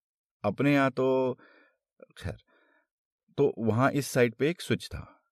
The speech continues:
मैंने उसे नीचे की तरफ किया, बल्ब जल गया। हॉलवे के एंड पर बाथरूम था। मैं अपना टॉयलेटरीज का बैग, तौलिया लेकर गया,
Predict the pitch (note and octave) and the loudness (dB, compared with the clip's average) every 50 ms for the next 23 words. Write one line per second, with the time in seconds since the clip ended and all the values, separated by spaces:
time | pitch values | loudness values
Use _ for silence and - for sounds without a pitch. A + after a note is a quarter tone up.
0 | _ _ A2 G2+ G#2+ G#2+ G#2+ A2+ A2 A2 A2 - G#2 G2 - A#2 G#2+ F#2 E2+ E2 | _ _ -2 0 2 2 2 2 2 0 0 -2 -6 -6 -2 -2 -2 0 0 -2
1 | E2 E2+ E2 - A2 G2 G2+ G2+ - - F2+ F2+ E2 - - A2 B2 C#3+ B2 - | -4 -4 -4 -4 -6 -4 -4 -4 -2 -2 -2 -2 -2 -4 -4 -4 -2 -2 -4 -6
2 | - - _ - - _ _ - D#2 C#2 D2+ D2 C2 - - F#2 G#2+ A#2+ C3+ C3+ | -8 -12 _ -14 -14 _ _ -12 -10 -8 -8 -10 -10 -6 -4 -2 -2 -2 -4 -8
3 | C3 A#2 - _ _ _ _ _ _ _ _ _ _ _ _ _ _ _ - - | -12 -16 -20 _ _ _ _ _ _ _ _ _ _ _ _ _ _ _ -2 0
4 | F#2+ G2 G2+ G#2+ A2+ A2 - F#2 E2 F#2+ G2 G2 G#2 G2+ E2+ D#2+ D#2 D2+ - - | 2 2 2 0 -2 -2 -2 -2 -2 -2 -2 -2 -2 -2 -2 -2 -4 -6 -6 -8
5 | - C#3 C3+ - A#2+ E2 C2+ - _ _ _ _ _ _ _ _ _ - F2+ F#2+ | -8 -8 -6 -4 -6 -6 -6 -10 _ _ _ _ _ _ _ _ _ -4 -2 0
6 | G2 G2+ G2+ G2+ F#2+ E2+ - - _ - F#2+ - F#2+ F#2 F2+ - F#2 F2 F#2 F#2 | 0 2 2 0 0 -2 -4 -8 _ -14 -8 -4 -4 -4 -2 -2 0 0 0 -2
7 | - - G2+ F#2 - - F2 D#2 F2 F2+ F#2+ F#2+ F#2 E2+ - _ - D#2+ E2+ F2+ | -2 -6 -8 -8 -4 -6 -4 -2 0 0 0 0 -2 -4 -6 _ -6 -4 -2 0
8 | F#2+ F#2+ F2 E2 E2+ E2 - F#2 E2+ D2+ D#2+ D#2 G2 G#2+ F#2 D2+ - | 0 0 0 -2 -4 -6 -6 -8 -6 -6 -6 -4 -4 -6 -6 -8 -12